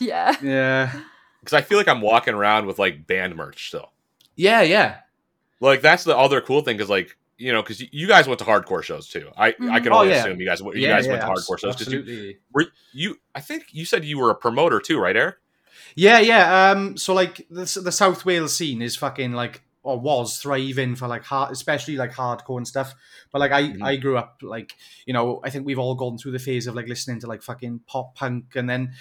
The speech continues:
Speaker 2: it just sort of got progressively heav-, heavier then. Like, I'm, I'm
Speaker 3: Yeah.
Speaker 2: thirty-two now, and, like, you know, go, listening, like, starting off listening to stuff like fucking Four Years Strong, and then
Speaker 1: <laughs>
Speaker 2: working your way through New Found Glory, and then you find, like, all the Bridge Nine bands. And,
Speaker 3: Oh,
Speaker 2: like,
Speaker 3: yeah.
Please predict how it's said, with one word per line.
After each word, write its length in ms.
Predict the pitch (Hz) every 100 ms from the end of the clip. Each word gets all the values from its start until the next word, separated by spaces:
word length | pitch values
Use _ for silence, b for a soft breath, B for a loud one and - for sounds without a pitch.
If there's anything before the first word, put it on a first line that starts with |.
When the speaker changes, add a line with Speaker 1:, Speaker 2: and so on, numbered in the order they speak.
| B B
Speaker 2:
it 100 | 139
just 200 | 135 156
sort 160 | - 143
of 140 | 127
got 220 | 139 143 -
progressively 720 | 135 151 135 - 139 143 131
heav-, 460 | 151 139 139 151
heavier 400 | - 151 147 156 123
then. 140 | 131
Like, 120 | 151
I'm, 160 | 175 190
I'm 140 | 190 202
Speaker 3:
Yeah. 140 | 208
Speaker 2:
thirty-two 580 | 208 165 147 131 185 135
now, 240 | 127 160 156
and, 120 | 151
like, 220 | 147 147 _ b b b b
you 80 | 139
know, 160 | 135 135
go, 160 | 151 -
listening, 440 | 165 - 170 156 135
like, 160 | 139
starting 320 | - 156 151 147
off 160 | 139
listening 320 | 151 - 151
to 80 | 143
stuff 260 | - 147 -
like 140 | 135
fucking 340 | 151 143 135 131
Four 280 | 160 143
Years 200 | 139 139
Strong, 460 | - 156 127 127 131
and 100 | 139
then 220 | 139 139 - B B
Speaker 1:
<laughs> 160 | 240
Speaker 2:
working 320 | 160 165 165 160
your 100 | 156
way 200 | 160 156
through 160 | 160 156
New 140 | 170
Found 300 | 143 165 156
Glory, 400 | 160 156 160 160
and 80 | 156
then 80 | 156
you 60 | 156
find, 300 | 165 156 143
like, 160 | 143
all 100 | 139 131
the 60 |
Bridge 300 | 127 139 131
Nine 260 | 143 139 139
bands. 640 | 139 143 143 139 - - b b b
And, 100 | 120 117
Speaker 3:
Oh, 40 |
Speaker 2:
like, 140 | 104
Speaker 3:
yeah. 320 | 95 104 107